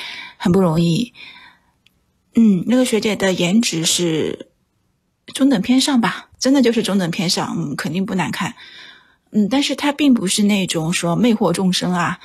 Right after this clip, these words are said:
呃，让人一眼想起颜值很高的那种女生。我觉得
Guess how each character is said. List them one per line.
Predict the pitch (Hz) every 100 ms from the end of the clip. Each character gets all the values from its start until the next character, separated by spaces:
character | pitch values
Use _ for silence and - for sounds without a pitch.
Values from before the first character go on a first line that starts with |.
| - - _
呃， | 185 170 262 - - _ _ _
让 | 226 202
人 | -
一 | 247
眼 | 190 185
想 | 185
起 | 208 175
颜 | 185
值 | 226 226
很 | -
高 | - 233
的 | 277
那 |
种 | 233 185
女 | 165
生。 | - 240 - _ - - _ _ _ _
我 | - 185
觉 |
得 | 226